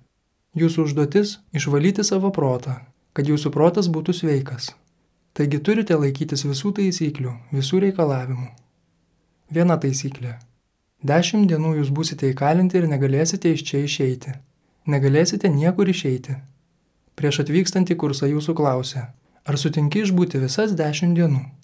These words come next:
Atvykus į kursą dar kartą užduodamas tas pats klausimas. Ar sutinki? Ar esi tam pasirengęs? Štai, perskaityk taisykles. Pasirašyk, tik jei esi pasirengęs jų laikytis. Ir prieš pat prasidedant kursui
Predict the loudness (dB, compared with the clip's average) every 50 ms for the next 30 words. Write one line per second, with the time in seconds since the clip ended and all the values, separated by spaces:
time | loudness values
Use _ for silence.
0 | _ _ _ _ _ _ _ _ _ _ _ _ -10 -6 0 0 0 2 2 0
1 | 0 0 -2 0 0 -2 -2 -2 -2 0 0 0 0 0 -2 -4 0 0 0 2
2 | 2 0 0 2 2 0 0 -2 -2 -2 -4 -4 -2 -4 -4 -4 -2 -2 -2 -2
3 | -2 -4 -4 -6 -6 -6 -8 -16 -18 -20 _ _ _ _ _ _ _ -4 -2 0
4 | 0 0 0 0 2 2 2 2 0 -4 -4 -6 -14 -20 _ _ _ _ -4 0
5 | 0 2 2 2 2 2 4 2 2 2 0 0 0 0 0 2 0 0 -2 -4
6 | -8 -12 -16 -16 _ _ _ _ _ _ _ -12 -6 2 4 4 4 2 -2 -6
7 | -2 0 2 2 2 0 -2 -2 -4 -4 0 0 0 0 0 -2 -2 -2 -4 -4
8 | -4 -8 -10 -12 -14 _ _ _ _ _ _ _ _ -8 -6 -4 -2 0 2 2
9 | 2 0 0 0 0 -2 -2 -12 -18 _ _ -4 0 2 2 2 4 2 2 2
10 | 0 0 0 0 0 0 0 0 0 0 0 0 0 0 0 2 2 2 2 0
11 | -2 -4 -4 -6 -10 -10 -10 -16 _ _ _ _ _ _ _ _ _ _ _ -4
12 | -2 0 2 2 0 0 0 -2 -4 -2 0 -2 0 0 0 2 2 2 0 0
13 | 0 0 0 0 0 0 -2 -4